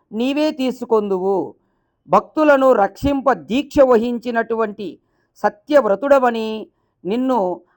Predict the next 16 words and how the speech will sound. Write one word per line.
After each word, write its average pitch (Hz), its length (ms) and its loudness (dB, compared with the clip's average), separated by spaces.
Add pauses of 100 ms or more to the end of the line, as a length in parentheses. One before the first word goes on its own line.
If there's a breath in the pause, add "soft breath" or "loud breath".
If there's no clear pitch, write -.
(140)
అతడు 240 260 0
ఎరుగును. 208 540 -2 (1080)
అతను, 147 480 -4 (120)
ఆ 143 100 -2
భక్తుడు 190 580 -4
ఇంకా 196 300 -2
ఏం 233 200 2
తెలుసుకుంటాడు? 233 960 0 (680)
భగవంతుడు 247 880 0
తన 202 340 -4
యొక్క 208 380 -4
భక్తులను 254 960 -2
రక్షించేటటువంటి 240 1200 -4
వ్రతం 185 420 -4
అంట 262 140 -6
ఆయనది. 202 440 -4